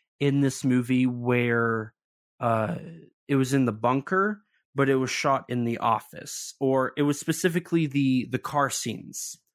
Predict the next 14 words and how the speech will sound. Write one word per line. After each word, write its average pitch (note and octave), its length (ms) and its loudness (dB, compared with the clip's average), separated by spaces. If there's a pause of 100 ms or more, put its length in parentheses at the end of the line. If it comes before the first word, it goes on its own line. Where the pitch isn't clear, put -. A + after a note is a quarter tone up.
(260)
where C#3+ 160 4
the C3 120 2
car C#3 400 0
wrecks B2+ 420 -2
are A#2+ 80 -4
happening. A#2+ 500 -2 (160)
Some D3+ 260 0
of C#3 140 0
those C3 320 0
were B2 100 -2
shot A#2+ 400 0
in A#2+ 180 2
the A2 120 0
offices - 920 -8